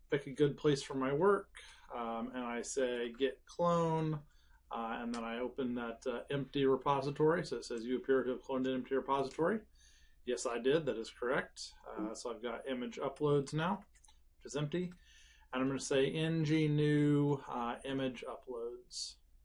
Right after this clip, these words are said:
So I go ahead and run that. Notice that I didn't bother put on the hyphen hyphen routing 'cause this thing is so simple. Uh, there's just no need. Uh, so there, that's done. It was actually, uh, rather instantaneous, uh, which means that it must not, um,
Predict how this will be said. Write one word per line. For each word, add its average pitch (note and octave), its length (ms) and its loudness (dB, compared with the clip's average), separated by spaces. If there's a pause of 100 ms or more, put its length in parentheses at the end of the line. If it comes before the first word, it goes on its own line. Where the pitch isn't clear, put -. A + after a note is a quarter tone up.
(140)
So - 160 -10
I A#2+ 60 -4
go B2+ 140 0
ahead C3+ 300 0
and C3+ 120 0
run C#3+ 200 0
that. D3 200 0
Notice D#3+ 300 2
that D#3 100 2
I C#3+ 80 4
didn't D3 360 0
bother C#3 360 4
put C3 220 0
on B2+ 160 2
the A#2+ 60 -2
hyphen C3 340 -2
hyphen B2+ 320 -4
routing A#2+ 320 -2
'cause A#2 220 -10
this A#2+ 160 -8
thing B2 180 -4
is A2+ 120 -10
so B2+ 180 -4
simple. A#2 600 -4 (140)
Uh, A#2 320 -8
there's A2+ 240 -10
just - 180 -12
no A#2 140 -6
need. A2+ 260 -8 (680)
Uh, C3+ 320 0
so C#3 160 -6
there, D3 240 4
that's D3 240 0
done. D#3 360 2
It E3+ 60 2
was F3 80 0
actually, F3+ 720 4
uh, C#3 260 2
rather E3+ 400 4
instantaneous, D#3+ 1080 0
uh, B2 160 0
which B2 260 -4
means C#3 360 0
that C3+ 100 4
it C3 120 0
must D3 360 0
not, C#3 400 -2
um, B2 540 0